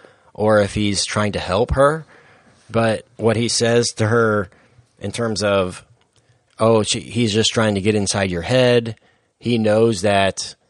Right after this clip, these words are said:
he has a psychological hold on her, and even if he was gone forever, that he would still psychologically be controlling her.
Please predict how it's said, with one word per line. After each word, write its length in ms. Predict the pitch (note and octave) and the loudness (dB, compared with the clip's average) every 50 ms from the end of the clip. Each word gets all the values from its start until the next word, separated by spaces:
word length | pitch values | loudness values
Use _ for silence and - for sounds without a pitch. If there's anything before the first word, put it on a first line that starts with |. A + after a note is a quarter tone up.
| _ _ | _ _
he 140 | - A2 | -4 -2
has 220 | A2 A2 A2 G2 F#2 | 0 0 0 0 -2
a 60 | F#2 | -4
psychological 1300 | - - A2+ A2 G2+ - G2 F#2+ F#2+ F#2+ G2 F#2+ E2+ G2 F2+ - F#2+ F#2 F2+ F2 F2 E2+ E2 E2 E2 - - - - _ _ _ _ _ - - - _ _ _ _ - | -2 0 0 0 0 0 0 2 2 2 2 2 0 -6 -6 -6 -4 -2 0 0 0 -2 -2 -4 -8 -10 -18 -20 -20 _ _ _ _ _ -20 -20 -20 _ _ _ _ -6
hold 380 | - A#2+ A2+ A#2+ C3+ C#3+ C3+ | -2 0 2 4 4 2 2
on 260 | C3 - B2+ C#3 C#3 | 0 0 2 2 2
her, 360 | B2+ D#3 D3+ D3+ E3+ F3+ F3 - _ _ _ _ _ _ _ _ _ _ _ _ _ - | 2 2 2 2 0 -2 -6 -10 _ _ _ _ _ _ _ _ _ _ _ _ _ -4
and 600 | G#2 A2 G#2+ G#2+ G#2 G2+ G2+ G2 G2 F#2 - - - _ - | -2 0 0 0 0 0 0 -2 -2 -4 -6 -10 -12 _ -2
even 260 | A2+ B2 A#2+ B2 A#2+ | -2 2 2 4 2
if 100 | A2 - | 2 2
he 120 | - A#2 | 0 0
was 180 | G#2+ G#2 F#2 D#2 | 0 0 -2 0
gone 380 | - G2 F#2 F#2+ G2+ G#2+ G#2+ G2 | 0 0 2 2 2 0 0 -2
forever, 580 | - F#2 F2+ F2 F#2 G2+ G2 A#2+ B2+ C3 C3 | -2 -2 0 0 0 0 2 2 2 2 0
that 220 | G#2 G#2 G2 F#2 F2 | 0 0 0 0 -2
he 160 | F#2 G2+ F#2+ | -4 -4 -2
would 180 | F#2+ G2 F2 - | -2 -2 -2 -2
still 560 | - - - - G#2+ G2+ G2 G2 F#2+ F#2 F2 | -4 -4 -2 0 2 2 4 4 2 2 0
psychologically 800 | E2 - G#2+ G2 F#2+ - F2 F2+ F2+ E2+ - - - F#2 F2 E2 | 0 0 0 0 0 0 0 0 0 0 -2 -6 -6 -4 -4 -4
be 320 | D#2 F2 E2+ E2+ E2 E2 | -4 -4 -4 -4 -6 -6
controlling 520 | D#2 - - F2+ - - F2 F2+ G2 G#2 G2 | -8 -8 -8 -8 -4 -2 0 0 0 0 0
her. 300 | A2 A#2 A#2 A#2+ A#2+ | 0 0 0 0 -2